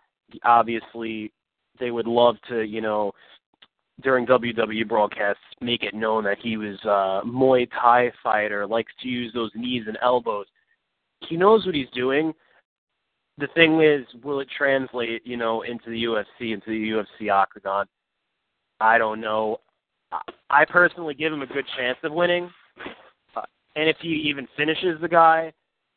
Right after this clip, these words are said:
I think then he'll turn some heads. I,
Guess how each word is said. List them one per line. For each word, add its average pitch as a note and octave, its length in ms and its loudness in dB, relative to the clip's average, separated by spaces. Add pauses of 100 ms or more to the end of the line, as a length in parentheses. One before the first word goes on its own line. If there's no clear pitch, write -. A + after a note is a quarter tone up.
(380)
I C3+ 220 -10
think C3+ 200 -14
then B2+ 140 -6
he'll A#2 200 -8
turn A#2 300 -10
some A2+ 120 -12
heads. G2+ 260 -6 (140)
I, A#2+ 400 -2